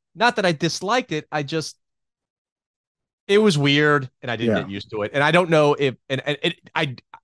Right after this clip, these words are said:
Speaker 1: I definitely would not want this kind of look from my manga that I read normally
Speaker 2: Mm-hmm.
Speaker 1: and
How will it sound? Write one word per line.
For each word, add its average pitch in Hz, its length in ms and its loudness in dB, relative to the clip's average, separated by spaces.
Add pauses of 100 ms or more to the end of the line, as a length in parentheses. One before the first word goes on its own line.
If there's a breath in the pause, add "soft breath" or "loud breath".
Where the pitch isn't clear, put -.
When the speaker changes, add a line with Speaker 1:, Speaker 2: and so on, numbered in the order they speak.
Speaker 1:
I 156 120 2
definitely 143 380 2
would 123 200 0
not 135 300 2
want 123 260 -4
this 110 340 -6 (140)
kind 113 240 -4
of 104 80 -4
look 101 380 -6 (840)
from 113 220 2
my 104 160 2
manga 98 300 -2
that 95 100 -4
I 90 60 -4
read 87 240 -8
normally 76 440 -10
Speaker 2:
Mm-hmm. 247 220 4
Speaker 1:
and 214 180 -8